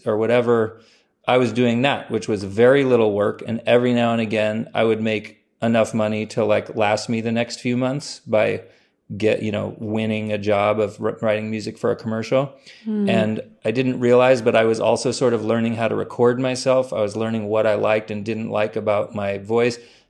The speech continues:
Speaker 1: Now, I could have been doing that, I suppose, with just my own songs,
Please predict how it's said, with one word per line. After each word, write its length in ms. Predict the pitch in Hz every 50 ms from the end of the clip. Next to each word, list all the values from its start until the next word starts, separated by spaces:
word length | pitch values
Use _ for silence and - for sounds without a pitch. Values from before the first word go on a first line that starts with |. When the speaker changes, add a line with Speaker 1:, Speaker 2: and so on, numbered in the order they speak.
| _ -
Speaker 1:
Now, 240 | 113 107 104 - -
I 80 | 110 107
could 160 | - 147 127
have 80 | 110
been 100 | 113 107
doing 220 | 104 113 117 117 120
that, 140 | 113 110 113
I 80 | 107 98
suppose, 420 | - 117 95 117 113 113 107 110
with 120 | 107 92
just 220 | - 117 113 113 -
my 200 | 113 107 107 107
own 200 | 107 101 101 98
songs, 520 | - - 107 107 110 117 131 127 127 -